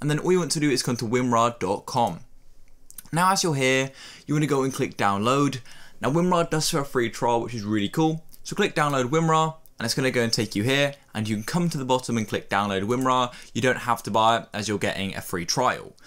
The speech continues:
Now, as you can see, it's now gone and downloaded. It's a really small download. Now let's go and click on it,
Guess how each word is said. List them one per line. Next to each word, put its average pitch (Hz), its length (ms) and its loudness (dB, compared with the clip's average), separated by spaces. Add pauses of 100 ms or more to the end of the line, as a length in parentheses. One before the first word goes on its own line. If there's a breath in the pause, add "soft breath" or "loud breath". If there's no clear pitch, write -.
(360 loud breath)
Now, 175 320 2
as 196 200 2
you 180 80 2
can 165 160 2
see, 143 480 2
it's 123 200 -2
now 123 140 2
gone 117 140 -2
and 107 100 0
downloaded. 117 600 2
It's 113 100 2
a 120 60 0
really 147 400 2
small 110 340 4
download. 131 600 2 (340 loud breath)
Now 180 160 2
let's 175 160 4
go 147 160 2
and 143 100 0
click 175 220 0
on 175 80 2
it, 170 160 2